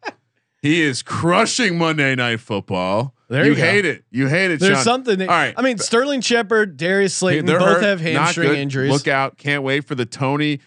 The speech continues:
Speaker 2: come out game down in S E C country. Gonna look elusive on that turf. They comped him to Alvin Kamara. Could he look better than Alvin Kamara against Alvin Kamara?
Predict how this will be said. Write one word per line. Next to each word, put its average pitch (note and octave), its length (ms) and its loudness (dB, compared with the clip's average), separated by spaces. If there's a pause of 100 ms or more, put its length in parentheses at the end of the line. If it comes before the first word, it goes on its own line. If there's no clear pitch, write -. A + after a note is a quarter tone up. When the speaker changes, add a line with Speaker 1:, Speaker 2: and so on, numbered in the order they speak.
(120)
Speaker 2:
come D3 260 -2
out D3 260 -2
game D3 360 -2 (220)
down C#3+ 400 0
in C#3+ 240 0
S C#3 280 -2
E D3+ 160 2
C D3 300 -2
country. C#3 600 -4 (160)
Gonna F3 160 0
look D#3 240 2
elusive D3+ 500 2
on D#3 200 -2
that D#3 200 -2
turf. E3 320 -2 (140)
They D3 160 2
comped E3+ 480 -2
him G3+ 140 0
to G3 140 -2
Alvin G3 440 -2
Kamara. F#3+ 720 0 (340)
Could F#3 220 0
he F3+ 180 0
look F3 340 -2
better F3+ 320 0
than E3+ 140 -2
Alvin E3+ 400 0
Kamara D#3+ 540 0
against B2 500 -4
Alvin D#3+ 340 -2
Kamara? D#3+ 520 -2